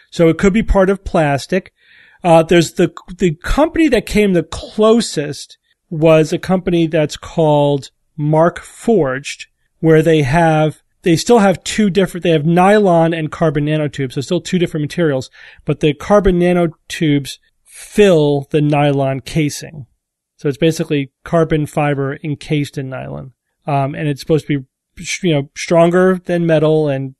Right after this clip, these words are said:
very stiff. So it could be, uh, an incredible building material, the news item that triggered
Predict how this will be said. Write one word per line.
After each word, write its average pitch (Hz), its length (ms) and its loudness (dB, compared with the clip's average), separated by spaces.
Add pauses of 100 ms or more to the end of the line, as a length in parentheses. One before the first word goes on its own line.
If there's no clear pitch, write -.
(100)
very 147 360 0
stiff. - 460 -4 (420)
So 147 340 0
it 160 140 -4
could 151 160 -4
be, 147 600 -2
uh, 208 60 -10
an 160 300 -6
incredible 151 400 0
building 160 360 0
material, 135 600 -10 (260)
the 170 100 2
news 202 480 2
item 156 800 2
that 151 360 -4
triggered 165 640 -2